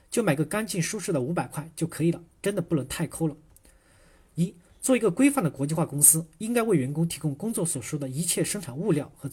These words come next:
工具。作为一个工程师，工作开心、工作效率都更重要，部门不提供，吐槽很正常，但不要花太多的精力。建议你买个自己用着舒服的，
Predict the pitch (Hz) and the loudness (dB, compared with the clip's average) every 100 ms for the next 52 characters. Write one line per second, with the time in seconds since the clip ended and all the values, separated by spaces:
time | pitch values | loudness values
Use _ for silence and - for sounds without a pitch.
0 | - 196 202 170 - _ _ _ - 254 | -6 -6 -6 -8 -12 _ _ _ 0 4
1 | 180 175 170 226 135 - 160 - _ - | 6 4 0 0 0 0 -4 -6 _ -6
2 | 240 233 165 160 165 175 175 - 226 185 | -2 0 2 2 2 2 -2 -4 -2 0
3 | 262 208 139 147 156 _ 220 165 135 - | 0 0 -2 -4 -6 _ -4 -2 -2 -8
4 | - _ _ - 240 147 165 - 139 170 | -16 _ _ 2 4 4 2 0 0 -4
5 | - - - 131 147 139 127 175 - - | -4 -8 -10 -8 -8 -8 -2 -2 -2 -8
6 | _ _ - 202 156 185 170 180 175 196 | _ _ -6 0 2 2 2 -2 0 -2
7 | 147 123 165 160 - - _ _ - 277 | 0 0 2 2 0 -18 _ _ 0 4
8 | 240 202 151 143 127 127 165 - 254 160 | 4 4 2 2 0 2 2 4 2 2
9 | 139 208 151 139 240 247 - | -2 -2 -2 -2 -4 -4 -8